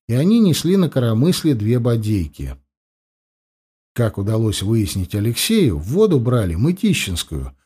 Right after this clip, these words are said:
отличавшуюся чистотой и приятным вкусом. Большую часть доставляли французам. Причем Бонапарт,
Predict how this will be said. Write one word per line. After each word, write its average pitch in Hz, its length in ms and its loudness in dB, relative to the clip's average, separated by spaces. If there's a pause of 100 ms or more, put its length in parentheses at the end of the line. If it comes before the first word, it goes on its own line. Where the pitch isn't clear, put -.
(120)
отличавшуюся 101 920 -2
чистотой 113 720 -2
и 175 160 -6
приятным 120 580 0
вкусом. 80 600 -6 (1160)
Большую 160 480 2
часть - 560 -4 (100)
доставляли 135 760 2
французам. 110 800 0 (500)
Причем 120 420 2
Бонапарт, 127 640 0